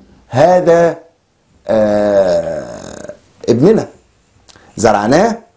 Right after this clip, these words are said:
والآن نحصده، زرعناه والآن نحصده". الصورة دي لا يجب أن تتوقفوا أمامها كثيرا. من الذي،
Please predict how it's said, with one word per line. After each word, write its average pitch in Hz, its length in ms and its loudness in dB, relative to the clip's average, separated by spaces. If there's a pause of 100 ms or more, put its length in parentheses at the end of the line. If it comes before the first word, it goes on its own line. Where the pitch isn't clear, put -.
(180)
والآن 151 340 0
نحصده، 120 360 -6 (840)
زرعناه 101 600 0 (400)
والآن 131 680 0 (320)
نحصده". 87 420 -8
الصورة 175 280 2
دي 190 460 -4 (320)
لا 135 100 0
يجب 143 180 0
أن 120 120 -10
تتوقفوا 123 840 -2
أمامها 156 360 -6
كثيرا. 123 500 -6 (540)
من 120 420 0 (460)
الذي، 143 520 2